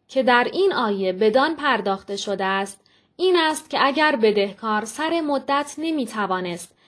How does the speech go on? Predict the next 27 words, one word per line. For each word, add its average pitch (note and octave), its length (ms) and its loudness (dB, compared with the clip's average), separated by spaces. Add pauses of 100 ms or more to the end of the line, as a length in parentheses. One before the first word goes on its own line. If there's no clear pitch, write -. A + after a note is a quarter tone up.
(240)
بدهی B3+ 500 4
خود C4+ 280 0
را G3 160 -2
بپردازد، G3 920 -2 (360)
از D4+ 200 2
طلبکار D#4+ 580 -2
تقاضا C#4 580 -2
می‌کرد A3 540 -4 (240)
که - 140 -10
مجموع A#3 560 0
سود D4 360 0
و F#4 100 4
بدهی A#3 480 0
را G3+ 200 0
به G3 160 2
شکل B3 400 -4
سرمایهٔ A3+ 800 -2
جدیدی A3+ 580 0
به B3 140 2
او G3+ 260 -4
قرض G#3 360 0
بدهد F#3 600 -2 (400)
و G#3+ 180 2
سود D#4 280 0
آن B3 320 0
را A3 140 2
بگیرد. G3+ 640 -2